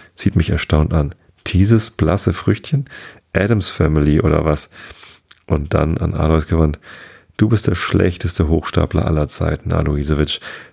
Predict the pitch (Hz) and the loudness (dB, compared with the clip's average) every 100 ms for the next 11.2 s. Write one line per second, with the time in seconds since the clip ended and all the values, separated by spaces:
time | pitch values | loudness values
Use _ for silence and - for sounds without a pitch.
0 | _ - 80 - 90 87 85 82 80 - | _ -2 -2 0 0 2 4 4 2 -2
1 | 80 113 87 - - 90 87 82 80 80 | -6 -2 -2 -2 0 2 2 0 2 2
2 | 85 92 107 98 95 - 107 80 - - | 0 2 0 2 0 2 2 2 -2 -2
3 | 82 - 87 101 92 80 76 - - 80 | -2 0 0 2 4 4 2 -2 -2 -2
4 | - - _ _ _ - - - _ _ | -2 -8 _ _ _ -20 -20 -20 _ _
5 | _ - 87 - 82 82 87 80 82 80 | _ -4 -2 0 2 2 2 2 2 -2
6 | - - - - - 78 76 78 71 73 | -10 -4 -4 -2 -2 0 2 2 0 -2
7 | 76 78 71 80 82 - 92 98 85 - | -4 -4 -6 -6 -6 0 4 4 2 0
8 | 82 78 67 101 - 85 - 76 - - | 0 2 0 -6 -10 -8 -6 -8 -8 -18
9 | - - - - 82 85 76 85 80 80 | -20 -20 -10 -2 0 0 2 2 2 2
10 | 82 - 80 78 78 78 85 - - 80 | 2 2 0 0 0 0 0 -2 -2 0
11 | 78 - | 0 -2